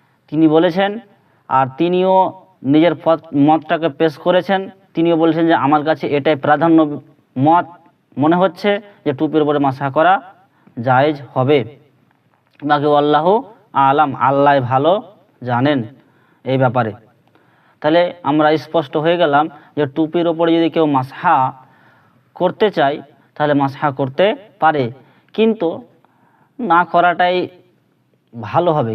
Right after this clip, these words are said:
কেন? যেহেতু স্পষ্ট এখানে হাদিস নেই, পাগড়ির কথা আছে, তাহলে যদি কেউ মাথাটা, টুপিটা খুলে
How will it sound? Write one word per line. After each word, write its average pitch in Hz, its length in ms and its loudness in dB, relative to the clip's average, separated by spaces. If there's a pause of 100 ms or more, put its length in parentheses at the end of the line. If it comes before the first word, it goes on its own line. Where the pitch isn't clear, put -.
কেন? 170 160 0 (680)
যেহেতু 196 460 0 (380)
স্পষ্ট 185 420 -4
এখানে 185 300 0
হাদিস 170 320 -2
নেই, 180 220 -4
পাগড়ির 165 400 0
কথা 175 280 0 (100)
আছে, 156 180 -6 (800)
তাহলে 170 380 2 (600)
যদি 170 240 -2
কেউ 175 240 2 (2000)
মাথাটা, 165 500 0 (140)
টুপিটা 170 360 0
খুলে 185 320 0